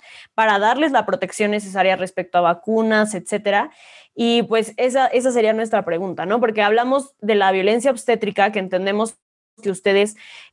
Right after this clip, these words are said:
la combaten, por un lado, con estas acciones que nos comentan en colectivo y, y a partir del movimiento, pero también desde el respeto. Pero, por otro lado, eh,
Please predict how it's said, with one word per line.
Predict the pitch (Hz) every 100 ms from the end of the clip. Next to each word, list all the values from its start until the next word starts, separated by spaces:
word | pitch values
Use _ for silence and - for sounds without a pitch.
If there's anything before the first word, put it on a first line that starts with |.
| _ -
la | 240 214 202 208
combaten, | 214 220 247 247 302 359 - 208
por | 226
un | 240 247
lado, | 247
con | 240 202
estas | 214 247
acciones | 208 - 226 247 247
que | 196
nos | 185
comentan | - 180 196 208 208
en | 180
colectivo | 170 170 - 214 214 269 - - -
y, | - 196
y | 175 185 180 180
a | 175
partir | 175 180 208
del | 220
movimiento, | 208 175 190 208 233 240
pero | 190
también | 180 180 208 214
desde | 220 214
el | 190
respeto. | 156 175 - 175 - - _ - - -
Pero, | 240 240 240
por | 247 254
otro | 269 262
lado, | 302 294 262 269
eh, | - 214 202